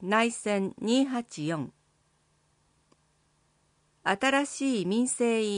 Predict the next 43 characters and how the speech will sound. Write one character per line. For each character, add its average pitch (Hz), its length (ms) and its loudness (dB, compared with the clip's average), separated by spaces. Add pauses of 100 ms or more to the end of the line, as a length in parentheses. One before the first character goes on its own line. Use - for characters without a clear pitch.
(120)
員、 131 260 -4 (340)
児 185 200 -4
童 269 260 6
委 262 60 2
員 247 400 0
が 135 140 -4
決 - 180 -14
ま 175 140 -4
り 165 120 -6
ま 143 160 -6
し - 200 -16
た。 - 180 -14 (1700)
民 247 220 2
生 277 340 6
委 240 300 2
員、 143 240 -2 (380)
児 190 180 -2
童 277 260 8
委 277 60 0
員 254 320 -2
と 170 160 -8
し - 160 -12
て、 147 260 -10 (540)
四 233 200 -6
月 254 420 -2
一 247 120 -2
日 226 280 -4
付 196 320 -4
で、 180 200 -4 (540)
次 262 240 2
の 254 140 2
人 196 280 -4
々 165 240 -4
が 135 140 -4
委 160 100 -10
嘱 - 280 -10
さ 180 180 -6
れ 165 120 -6
ま 143 140 -6
し - 160 -18
た。 - 200 -14 (1300)
府 220 220 2
営 226 400 4